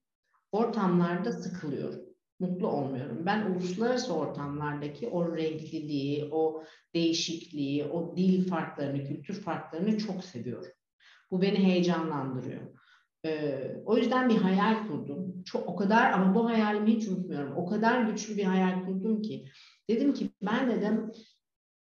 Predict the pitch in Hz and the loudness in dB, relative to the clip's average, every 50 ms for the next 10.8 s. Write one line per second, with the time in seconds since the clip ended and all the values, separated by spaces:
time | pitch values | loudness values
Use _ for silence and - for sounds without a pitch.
0 | _ _ _ _ _ - - - 277 - - - - 220 214 - 233 233 208 214 | _ _ _ _ _ -12 -8 -6 -6 -4 -2 2 2 2 2 4 2 2 2 4
1 | 214 226 - - - - - - - - - _ _ - 165 185 220 220 226 277 | 6 6 6 6 4 2 0 -2 -4 -10 -14 _ _ -6 2 8 10 10 10 10
2 | 285 - - - - - - - 208 214 214 - 214 233 233 220 214 226 220 214 | 8 6 4 -2 -4 -6 -6 -2 -2 0 0 4 4 6 6 6 6 6 6 6
3 | 214 214 208 202 - - - 254 247 - - 208 185 175 175 180 190 196 202 214 | 8 8 6 6 4 2 0 0 -2 -2 0 0 0 2 4 4 4 4 4 4
4 | 226 254 254 226 220 190 - - 180 170 175 165 151 - 165 180 190 208 - - | 4 4 4 4 4 2 2 0 -2 -2 -4 -6 -6 -6 -6 -4 -4 -4 -4 -4
5 | - - - - 123 117 113 - - - - - _ _ _ _ _ _ _ _ | -6 -8 -8 -10 -10 -8 -8 -10 -10 -14 -20 -20 _ _ _ _ _ _ _ _
6 | _ _ - - 330 269 220 - - 185 - - - - - - - 185 - 202 | _ _ 0 0 2 2 2 -2 -6 -8 -10 -12 -14 -16 -18 -12 -10 -8 -4 -4
7 | 170 147 - 175 165 - 196 180 156 151 156 170 175 180 175 147 135 120 - - | -4 -4 -4 -4 -6 -4 -2 -2 -2 -2 -2 -2 -2 -2 -2 -2 -4 -6 -8 -12
8 | - - _ _ _ _ _ _ _ _ _ - - 151 - - 143 - 139 123 | -16 -18 _ _ _ _ _ _ _ _ _ -10 -10 -10 -8 -8 -8 -8 -6 -6
9 | 135 175 185 - - 285 285 - 214 190 185 185 190 185 180 160 - - - - | -6 -6 -6 -6 -6 -8 -6 -4 -2 0 2 4 6 4 4 4 2 -2 -4 -6
10 | - - - - - - - - - - - - - - _ | -10 -12 -12 -14 -18 -20 -20 -20 -20 -20 -20 -20 -20 -20 _